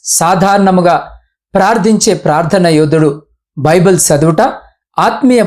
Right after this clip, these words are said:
పుస్తకాలు చదువుటయే ఆయనకు ఊపిరిగా ఉండేది. ప్రియులారా, సువార్త ప్రకటించుటకు కఠినమైన స్థలములను ఎంచుకునేవాడు.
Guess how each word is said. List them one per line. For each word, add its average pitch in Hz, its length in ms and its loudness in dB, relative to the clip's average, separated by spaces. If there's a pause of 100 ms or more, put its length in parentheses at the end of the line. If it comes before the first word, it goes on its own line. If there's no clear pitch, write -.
పుస్తకాలు 180 580 0
చదువుటయే 175 520 2 (520)
ఆయనకు 160 360 0
ఊపిరిగా 185 400 2 (120)
ఉండేది. 151 380 2 (520)
ప్రియులారా, 156 420 2 (400)
సువార్త 196 600 0 (120)
ప్రకటించుటకు 175 760 0 (720)
కఠినమైన 233 540 2
స్థలములను 185 680 2 (480)
ఎంచుకునేవాడు. 160 800 2